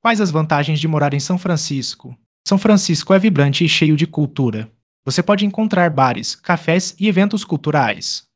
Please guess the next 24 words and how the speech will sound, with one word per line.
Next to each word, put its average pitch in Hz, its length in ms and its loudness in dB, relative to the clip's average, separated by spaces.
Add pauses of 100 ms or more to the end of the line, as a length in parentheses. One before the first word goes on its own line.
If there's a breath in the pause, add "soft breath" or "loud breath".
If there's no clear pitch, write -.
(200)
É 165 120 2
ideal 165 340 4
para 185 180 0
quem 180 240 2
gosta 151 320 0
de 123 80 -4
um 160 80 0
estilo 180 380 0
de 160 80 0
vida 180 280 0
ativo 180 520 0
e 160 100 0
animado. 147 640 0 (240)
Como 202 180 0
saber 156 360 0
se - 100 -4
um 180 80 2
bairro 147 300 0
é 147 40 -2
bom 160 220 0
para 175 160 0
morar 175 240 2
em 190 80 2
Curitiba? 143 680 -4